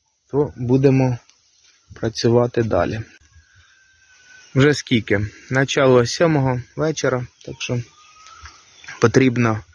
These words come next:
заколот не робитиму, тому що я його виколочуватиму до десь, до десяти вечора десь. Так що якось так.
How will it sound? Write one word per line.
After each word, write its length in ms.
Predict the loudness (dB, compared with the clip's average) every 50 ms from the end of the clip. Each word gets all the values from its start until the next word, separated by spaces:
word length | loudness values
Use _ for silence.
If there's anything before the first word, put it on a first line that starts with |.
| -20 -20 -18 -18 -18 -20 -20 _ -10 -2
заколот 520 | -2 -2 2 4 4 6 8 6 6 4
не 120 | 2 2 2
робитиму, 560 | 2 2 2 0 0 0 -2 -4 -4 -4 -6
тому 200 | -4 -4 -4 -4
що 160 | -4 -2 -2
я 140 | 0 2 2
його 380 | 2 4 4 2 2 0 -2 _ _ _ _ _ _ -4
виколочуватиму 840 | -4 -4 2 4 6 6 6 6 4 2 0 0 2 0 -2 0 0
до 120 | 0 0
десь, 320 | 0 2 0 0 0 -6 -8
до 180 | -4 0 0 2
десяти 440 | 2 2 0 2 0 0 2 2 2
вечора 460 | 2 2 0 -4 -6 -10 -10 -10 -10
десь. 400 | -12 -12 -14 -14 -18 -20 -20 -20 -20
Так 120 | -16 -8
що 240 | -8 -6 -6 -6 -10 -12 _ _ _ _ _ -20 -20 -20 -20 -18 -16 -14 -12 -12 -14 -14 -16 -18 -18 -18 -16 -14 -12 -12 -10 -10 -8 -8 -8 -10 -10 -12 -12 -12 -14 -14 -16 -16 -16 -6 2 2
якось 400 | 2 2 4 0 0 0 -2 2
так. 440 | 2 2 2 2 0 -2 0 0